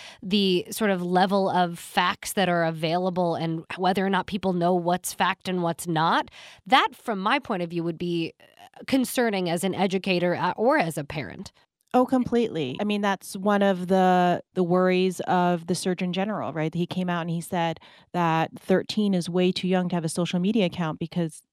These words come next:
Speaker 2: students are still developing their identities and they can't really determine what's fact and what's not fact. That's why I think more than ever, critical thinking is important.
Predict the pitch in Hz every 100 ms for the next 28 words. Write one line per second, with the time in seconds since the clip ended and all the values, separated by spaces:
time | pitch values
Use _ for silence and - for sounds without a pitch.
0 | - - 180 180 175 170 160 - 185 175
1 | 170 156 160 170 160 156 156 170 196 95
2 | - - - - - _ - 165 160 151
3 | 151 - 170 160 180 180 - 165 180 170
4 | 160 - 180 175 151 147 - - - 151
5 | 143 - 151 147 - 185 190 - 160 147
6 | - - - - 180 165 160 160 - 175
7 | 180 170 170 185 175 156 - 180 165 -
8 | 156 160 156 151 151 170 165 - - -